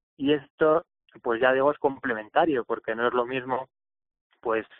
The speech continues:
un alimento como unas almendras, que son, es saludable, a pesar de aportar muchas calorías y mucha grasa, y otra cosa es, pues, un paquete de bacon, que también aporta muchas calorías y mucha grasa, pero es un alimento insano. Entonces,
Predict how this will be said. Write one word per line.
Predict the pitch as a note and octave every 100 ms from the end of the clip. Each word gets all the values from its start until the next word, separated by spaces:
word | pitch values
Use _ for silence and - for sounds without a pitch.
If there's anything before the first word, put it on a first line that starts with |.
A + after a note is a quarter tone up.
| -
un | C#3 A2+ A#2 A#2 A#2
alimento | A2+ A2+ C3+ C3+ G#2+
como | G#2+
unas | A#2+ A#2
almendras, | A#2+ B2+ C#3 B2 C3+ -
que | - G2
son, | A2+ A2 A2+ -
es | A2 - -
saludable, | G#2 A2+ D3 D3 A2 - _ _
a | -
pesar | - - A2+
de | A2
aportar | A2 G#2+ - A2+ A2
muchas | G#2 G#2+ - G#2+ - -
calorías | A2 F#2+ C3 C#3 G#2
y |
mucha | G2+ G#2+ A2+
grasa, | A#2+ C3+ C#3 C#3+ _ - _ _ _
y | - B2
otra | A#2 A2
cosa | - G2+ A#2 A2+ B2
es, | C3+ C3 _ _
pues, | A2
un | A#2 A2
paquete | A2+ G#2+ A#2+
de | A#2+ A#2+
bacon, | C3+ - C#3+ F3
que | A#2+
también | - G2+ G2+ A2
aporta | A2 C3+ B2 G2+
muchas | G#2 A2+ G#2
calorías | C3 B2+ D3+ A#2
y | G2+
mucha | F#2+ - A#2+
grasa, | C#3 C#3 D3 - _ _ -
pero | G#2+
es | A2+
un | A#2+
alimento | A2+ G2+ G#2 F#2+ G#2+
insano. | F2+ - G2+ F#2 - _ _ _ _ _
Entonces, | A2 B2 B2 - C#3+